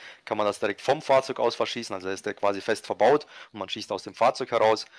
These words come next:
Beim Wolf muss man das quasi erst ausladen und dann steht man neben dem Fahrzeug. Das heißt, wir kommen irgendwann in unserem Feuerstellungsraum an,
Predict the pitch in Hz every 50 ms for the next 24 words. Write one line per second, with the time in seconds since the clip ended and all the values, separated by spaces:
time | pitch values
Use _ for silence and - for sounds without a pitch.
0 | - - _ - 98 98 92 92 101 104 98 - 107 104 - 101 98 95 - -
1 | 98 98 98 95 95 - - 104 107 110 - - 104 98 95 92 92 92 90 90
2 | 90 85 _ - - - 95 - 92 90 92 95 90 90 90 - - 90 92 -
3 | - - _ _ _ _ _ _ _ _ _ _ _ _ _ _ _ _ _ _
4 | _ _ _ _ _ _ _ _ _ _ _ _ _ _ _ _ _ _ _ _
5 | _ _ _ _ _ _ _ _ _ _ _ _ _ _ _ _ _ _ _ _
6 | _ _ _ _ _ _ _ _ _ _ _ _ _ _ _ _ _ _ _ _
7 | _ _ _ _ _ _ _ _ _ _ _ _ _ _ _ _ - - - -
8 | 156 135 - 139 131 - 147 147 156 143 147 151 156 139 147 147 151 139 - _
9 | _ _ _ _ _ _ _ _ 135 123 117 117 123 117 113 - - 131 131 123
10 | - - 123 117 113 113 - - 107 101 101 117 151 185 175